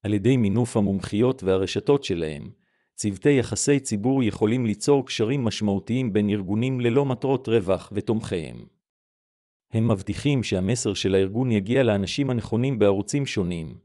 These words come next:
תוך שמירה על מוניטין חיובי בזמנים מאתגרים.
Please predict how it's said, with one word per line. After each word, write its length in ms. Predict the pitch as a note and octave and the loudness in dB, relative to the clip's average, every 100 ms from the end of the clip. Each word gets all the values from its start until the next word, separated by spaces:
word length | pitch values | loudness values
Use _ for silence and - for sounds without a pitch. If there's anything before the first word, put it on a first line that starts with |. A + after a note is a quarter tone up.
| _ _ _ _ B2 | _ _ _ _ -2
תוך 160 | A2+ | -2
שמירה 460 | - G2+ G2 A2+ C3+ | -4 -2 0 2 2
על 100 | G#2+ | 2
מוניטין 480 | G#2 G2+ - C#3 - | 2 2 0 -2 -2
חיובי 500 | A2+ G#2+ F#2+ B2 C3 | 0 0 0 0 0
בזמנים 680 | G#2+ G2+ G#2 G#2+ A#2+ C3 C3+ A2 | -2 -2 0 0 0 -4 -8 -2
מאתגרים. 680 | G#2 - G2+ F#2 E2 A#1+ | -2 -2 -2 -2 -4 -8